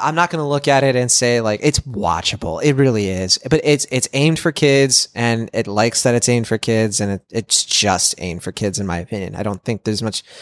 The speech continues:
value to it beyond that. And for a kids movie, I give it a C for Caveman, because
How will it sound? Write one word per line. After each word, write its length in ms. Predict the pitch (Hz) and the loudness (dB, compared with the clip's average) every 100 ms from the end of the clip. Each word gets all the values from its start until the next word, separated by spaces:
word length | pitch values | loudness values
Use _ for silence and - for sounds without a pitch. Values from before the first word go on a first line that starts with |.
| - - 127 | -20 -16 -2
value 360 | 139 135 131 | 2 2 2
to 180 | 120 131 | 0 0
it 160 | 113 - | 0 -2
beyond 360 | 214 220 120 107 | -6 -2 -2 -2
that. 160 | 101 | -4
And 160 | 143 143 | -4 2
for 120 | 160 | 2
a 60 | 147 | 2
kids 360 | - 226 226 | 2 0 0
movie, 500 | 208 254 160 131 131 - - - - _ - | -2 0 2 2 0 -4 -20 -20 -20 _ 2
I 160 | 156 | 2
give 200 | 170 170 | 4 4
it 60 | 151 | 4
a 40 | |
C 340 | 139 - 156 139 | 2 2 2 0
for 160 | 131 | -2
Caveman, 680 | - 143 117 101 90 92 104 - | 0 2 2 -2 -4 -6 -8 -6
because 640 | 127 - 117 113 104 | -4 0 0 0 0